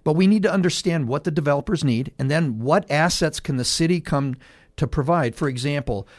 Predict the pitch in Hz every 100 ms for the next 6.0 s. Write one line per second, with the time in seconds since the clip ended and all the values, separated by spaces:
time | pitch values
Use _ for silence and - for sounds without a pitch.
0 | _ 120 113 131 165 170 - 123 85 -
1 | 123 113 135 143 139 139 135 117 101 -
2 | 117 120 117 123 120 104 - _ _ _
3 | 117 107 113 120 120 110 113 107 95 -
4 | 120 131 135 123 117 - 131 139 123 113
5 | 113 113 101 98 131 120 127 135 107